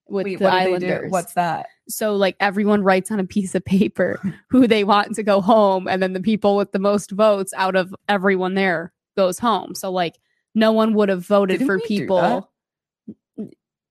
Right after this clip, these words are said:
Speaker 1: no, we didn't have paper and pen. We did
Speaker 2: I
Speaker 1: that
Speaker 2: feel
Speaker 1: kind
Speaker 2: like
Speaker 1: of
Speaker 2: we
Speaker 1: with
Speaker 2: did it.
Speaker 1: couples. Yeah, with couples, but not
Speaker 2: Yeah,
Speaker 1: people
Speaker 2: yeah, yeah,
Speaker 1: individually.
Speaker 2: yeah.
Speaker 1: I'm saying individually.
Speaker 2: Oh.
Speaker 1: We go in a big circle. Everyone gets one piece of paper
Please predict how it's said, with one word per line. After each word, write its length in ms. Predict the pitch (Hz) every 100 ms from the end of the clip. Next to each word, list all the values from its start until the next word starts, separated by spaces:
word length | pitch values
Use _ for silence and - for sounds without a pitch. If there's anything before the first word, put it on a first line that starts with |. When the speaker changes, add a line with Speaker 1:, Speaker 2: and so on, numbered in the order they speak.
| _ _ _ -
Speaker 1:
no, 200 | 202 151
we 120 | 175
didn't 140 | 175
have 180 | 190 190
paper 240 | - - -
and 100 | 185
pen. 160 | -
We 120 | 240
did 140 | 220 233
Speaker 2:
I 60 | 226
Speaker 1:
that 40 |
Speaker 2:
feel 80 | 247
Speaker 1:
kind 160 | 226
Speaker 2:
like 60 | 226
Speaker 1:
of 40 |
Speaker 2:
we 40 | 214
Speaker 1:
with 40 | 190
Speaker 2:
did 80 |
it. 20 | 226
Speaker 1:
couples. 400 | 202 - - -
Yeah, 120 | 254
with 180 | 208 -
couples, 500 | - 247 185 - -
but 100 | 202
not 160 | 196 202
Speaker 2:
Yeah, 120 | 175
Speaker 1:
people 180 | 214 -
Speaker 2:
yeah, 80 | 208
yeah, 140 | 196
Speaker 1:
individually. 340 | 196 190 180 175
Speaker 2:
yeah. 100 | 185
Speaker 1:
I'm 120 | 220
saying 240 | 262 214 -
individually. 680 | 214 254 262 233 208 180
Speaker 2:
Oh. 360 | 170 160 147 156 _
Speaker 1:
We 60 | 185
go 240 | 190 196
in 60 | 233
a 60 |
big 260 | 214 269 262
circle. 680 | - 285 247 - 190 190 - _ _
Everyone 340 | 175 190 196 202
gets 180 | 190 -
one 560 | 196 190 - 185 214 - _ _ _ -
piece 160 | 247
of 60 | -
paper 380 | 233 220 220